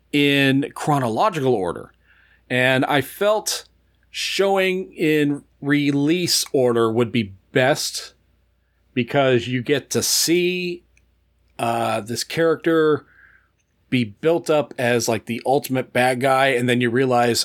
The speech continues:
oh, he's something else. He's, he's actually, he was a good guy, and then you go back and you see, oh, and this is, was his rise from the top all the way to when he hit rock bottom.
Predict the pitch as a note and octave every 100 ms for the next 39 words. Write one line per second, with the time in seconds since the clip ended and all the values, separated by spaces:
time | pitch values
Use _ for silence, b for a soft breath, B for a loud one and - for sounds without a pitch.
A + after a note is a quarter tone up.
0 | - B2+ B2 A2+ B2 A2+ - A#2+ G#2 G#2
1 | D#3+ F3+ F3+ F3 A#2+ G#2 G2+ - A#2 A2
2 | G#2 G#2 A2+ - A2 G#2 G#2+ _ b -
3 | A2 C#3+ D#3 D3+ C#3+ E3 F3 E3+ E3+ E3
4 | C3+ B2+ B2 A2+ - D#3+ C#3 C#3+ C#3+ -
5 | B2 - C#3 B B B - B3 F#3 D3
6 | D3 D3+ B2+ C#3+ B2 - D#3 A#2+ C#3+ D#3
7 | D#3+ D#3+ - D#3 B2 D#3+ E3+ F3 - D3
8 | C#3+ C#3+ C#3 C3+ - C#3+ C3+ C3 C3 A#2+
9 | C#3 C3 C3+ C3 - F#3+ G#2+